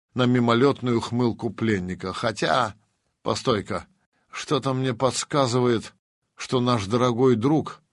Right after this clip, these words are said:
и так понимает нашу речь». Мимолетно брошенный незнакомцем на лидера красноторовской колонии взгляд только подтвердил эту догадку. «Так, Эдик, тащи сюда свою паяльную лампу.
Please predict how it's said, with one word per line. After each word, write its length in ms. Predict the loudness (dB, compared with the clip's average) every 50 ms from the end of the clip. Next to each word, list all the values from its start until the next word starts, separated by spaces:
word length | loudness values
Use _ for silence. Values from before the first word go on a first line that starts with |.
| _ _ _ _ -4
и 140 | -2 -2
так 320 | 0 2 0 0 0 -4 -6
понимает 640 | -4 -2 -2 0 0 0 0 -2 -2 -4 -6 -6
нашу 340 | -6 -6 -4 -4 -4 -4 -4
речь». 400 | -4 -4 -4 -6 -8 -10 -12 -14 _ _ _ _ _ _ _ _ _ _ _ _ _ _ -4
Мимолетно 600 | -2 0 2 4 4 4 4 4 2 2 0 0
брошенный 560 | 2 2 2 2 2 0 -2 0 0 0 2
незнакомцем 840 | 2 2 2 2 0 -2 -2 -2 0 -2 0 0 -2 -2 -2 -2 -2
на 80 | 0
лидера 400 | 0 0 2 2 2 2 2 0
красноторовской 920 | -2 -2 -4 -4 -4 -4 -6 -6 -4 0 0 0 0 0 -2 -4 -4 -6 -4
колонии 540 | -2 -2 0 0 0 0 -2 -2 -2 -2 -2
взгляд 640 | -4 -4 -6 -6 -4 -2 -2 0 -2 -2 -4 -10 -20 _ _ _ _ _ _ _ _ _ _ _
только 320 | -2 -2 -2 0 0 -2
подтвердил 840 | -2 0 -2 -2 -2 -2 0 0 2 2 2 2 2 2 0 0 -2 -6
эту 300 | -8 -8 -8 -6 -6 -6
догадку. 560 | -4 -4 -4 -4 -4 -6 -6 -6 -10 -12 -12 -12 -12 -14 -14 -6
«Так, 260 | -4 -4 -4 0 2 2
Эдик, 260 | 2 2 2 -2 -2
тащи 380 | -2 -2 -2 -2 -2 -2 -2
сюда 320 | -2 -2 -2 -2 0 0 -2
свою 320 | 0 0 0 0 0 0
паяльную 600 | 0 0 0 2 2 2 2 0 0 -2 0 0 2
лампу. 500 | 2 0 0 -2 -6 -8 -10 -10 -10